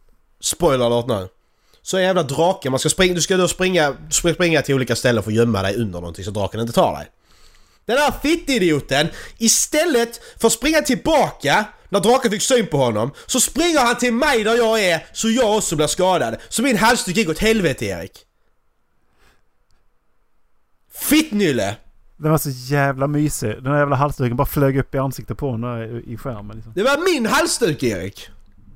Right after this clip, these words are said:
Speaker 1: Han bara
Speaker 2: Ja.
Speaker 1: pajade den.
Speaker 2: <laughs> Ja, det gör han fan nu.
Speaker 1: Så nej, jag ville han skulle dö. Jag blev så jävla arg. Fucking paja
Speaker 2: Eh.
Speaker 1: min halsduk, Erik.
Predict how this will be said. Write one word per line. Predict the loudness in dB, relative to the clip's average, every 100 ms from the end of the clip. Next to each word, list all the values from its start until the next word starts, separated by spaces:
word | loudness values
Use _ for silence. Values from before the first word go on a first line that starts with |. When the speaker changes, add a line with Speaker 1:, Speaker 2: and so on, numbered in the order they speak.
| -20 -20 -20 -20 -20 _ _ _
Speaker 1:
Han | -2 0
bara | 2
Speaker 2:
Ja. | 2
Speaker 1:
pajade | 2 2 0 -2 -6
den. | -14
Speaker 2:
<laughs> | -18 -20 _ _ _ _ _ _ _ _ _ _ -20 -20 -16 -16 -16 -10 -10
Ja, | -8 -12 -14 -20 _ _
det | -18
gör | -16
han | -16 -16
fan | -16 -14 -14
nu. | -16 -20 -20 -20 _ _ _ _ _ _ _ _ _ _ -8
Speaker 1:
Så | -4
nej, | 0 2 2 0 -4 -20 -20 -20 -20 -4
jag | 0
ville | 0 2
han | 2 2
skulle | 2 0
dö. | 2 2 2 0 -8 -14 _ -20 -20 -10
Jag | -4
blev | 0
så | 0 -2
jävla | -2 -2 -2 -2
arg. | -2 -4 -6 -14 -18 -20 -20 -20 -20 -20 -20 -20 -20 -20 -20 _ _ _ _ -20 _ -20 -20 -20 _ _ -20 -20
Fucking | -2 -2 -2
paja | -4 2 2 4 2
Speaker 2:
Eh. | 2
Speaker 1:
min | 2 0
halsduk, | 0 0 0 -2 -6 -10
Erik. | -16 -18 -20